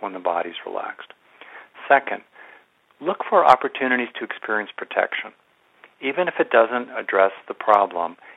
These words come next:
it can reduce your anxiety and your distress about it. So,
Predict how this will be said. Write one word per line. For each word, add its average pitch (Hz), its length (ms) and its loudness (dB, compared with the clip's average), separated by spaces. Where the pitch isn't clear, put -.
it 110 120 -6
can 117 160 -4
reduce 110 340 -2
your 101 120 -2
anxiety 92 680 0
and 98 120 -8
your 95 100 -8
distress 90 500 -2
about - 320 -8
it. - 120 -16
So, 101 260 4